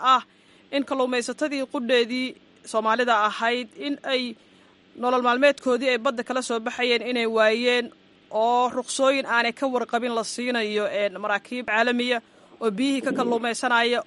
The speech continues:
oo ka waaweyn kuwoodii. Arrimaha ma darastaan oo ma istusidaan?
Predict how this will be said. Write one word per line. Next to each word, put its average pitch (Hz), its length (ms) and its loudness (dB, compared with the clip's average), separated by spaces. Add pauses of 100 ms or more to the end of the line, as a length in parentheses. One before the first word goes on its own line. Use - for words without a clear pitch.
oo 247 320 0
ka 320 180 -4
waaweyn 277 460 2
kuwoodii. 208 500 -2 (480)
Arrimaha 294 480 2
ma 302 100 0
darastaan 277 460 0
oo 262 60 2
ma 277 120 0
istusidaan? 190 560 -6